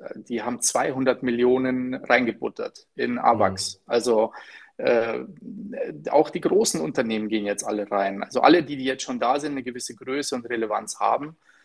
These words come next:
Speaker 1: ähm, sind bestimmt gut dabei. Und auch die, die man bisher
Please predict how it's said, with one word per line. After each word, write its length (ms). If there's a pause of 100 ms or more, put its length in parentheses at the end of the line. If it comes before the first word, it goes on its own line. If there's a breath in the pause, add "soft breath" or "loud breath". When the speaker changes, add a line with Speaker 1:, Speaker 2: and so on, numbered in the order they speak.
(160 soft breath)
Speaker 1:
ähm, 400
sind 300
bestimmt 540
gut 280
dabei. 680
Und 500
auch 240 (120)
die, 240
die 160
man 340
bisher 600